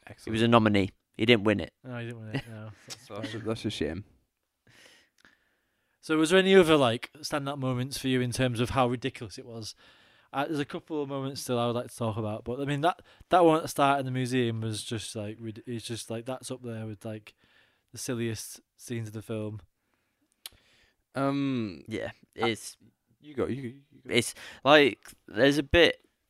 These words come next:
Speaker 1: 'cause I've, I've, <laughs> I've done a, a little bit of ice skating recently. There's a bit
Speaker 2: <laughs>
Speaker 1: where there's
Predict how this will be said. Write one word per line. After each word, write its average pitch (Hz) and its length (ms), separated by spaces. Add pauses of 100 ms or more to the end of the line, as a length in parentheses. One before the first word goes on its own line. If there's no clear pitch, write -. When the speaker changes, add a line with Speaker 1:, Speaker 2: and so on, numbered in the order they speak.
Speaker 1:
'cause 127 240 (140)
I've, 107 180
I've, - 160
<laughs> - 60
I've 123 240
done 127 180
a, 117 160 (340)
a - 60
little 107 200
bit 101 140
of 101 100
ice 98 220
skating 98 360
recently. 95 560 (300)
There's 110 180
a 113 60
bit 127 340 (100)
Speaker 2:
<laughs> 269 100
Speaker 1:
where 127 300
there's 120 320